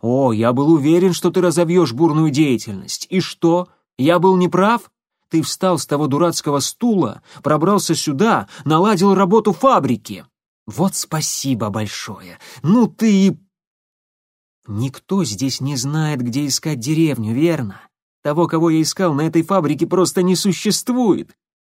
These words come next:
Ты всё выдумал, чтобы заманить меня сюда, а вовсе не для того, чтобы присмотреть.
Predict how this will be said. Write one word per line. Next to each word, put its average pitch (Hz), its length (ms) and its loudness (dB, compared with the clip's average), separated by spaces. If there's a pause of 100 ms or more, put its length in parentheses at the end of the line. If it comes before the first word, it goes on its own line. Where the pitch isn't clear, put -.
(220)
Ты 165 120 -2
всё 165 260 -2
выдумал, 147 500 0
чтобы 156 300 -2
заманить 165 440 0
меня 160 240 0
сюда, 165 640 0 (160)
а 170 140 2
вовсе 147 380 0
не 147 120 -2
для 143 180 2
того, 160 280 0
чтобы 147 280 -2
присмотреть. 160 880 -2